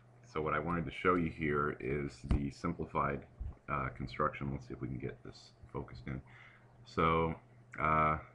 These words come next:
the main thing about my Wildside hot end is that it uses a P T F E rod, uh, for the structural support. So this actually goes into the,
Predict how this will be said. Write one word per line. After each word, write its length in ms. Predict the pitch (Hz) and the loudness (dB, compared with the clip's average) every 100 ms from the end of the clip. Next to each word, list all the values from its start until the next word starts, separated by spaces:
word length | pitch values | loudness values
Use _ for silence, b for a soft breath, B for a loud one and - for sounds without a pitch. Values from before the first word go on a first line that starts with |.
| - | -4
the 80 | 85 | 0
main 280 | 87 90 92 | 2 2 0
thing 220 | 90 87 | 0 2
about 280 | 82 82 - | 4 2 2
my 440 | 78 78 73 73 - - - | 0 0 0 -4 -8 -18 -4
Wildside 360 | 73 73 73 78 | -2 0 -2 2
hot 180 | 82 | 2
end 180 | 78 78 | 4 0
is 120 | 69 | -2
that 140 | 78 67 | -4 -2
it 120 | - | -4
uses 240 | 73 71 | -6 -8
a 60 | 65 | -10
P 240 | - 95 - | -6 -6 -4
T 140 | 95 85 | 0 0
F 200 | 80 - | 0 -2
E 360 | 78 78 78 - - - - - | 0 0 -2 -6 -18 -20 -20 -12
rod, 420 | 73 76 73 78 76 - - | -2 2 4 2 -2 -12 -6
uh, 160 | 69 65 | -4 -4
for 160 | 71 | -6
the 80 | 67 - - | -8 -12 -4
structural 400 | 80 78 - 76 | -2 -2 -4 -8
support. 460 | - - 73 64 | -10 -4 -4 -4
So 60 | 64 | -6
this 200 | 69 71 | -8 -4
actually 320 | 71 - 69 | -4 -4 -6
goes 220 | 65 71 69 - | -4 -4 -6 -4
into 460 | 82 82 - 76 67 | -2 -2 -2 -4 -2
the, 380 | 69 67 64 | -2 -2 -4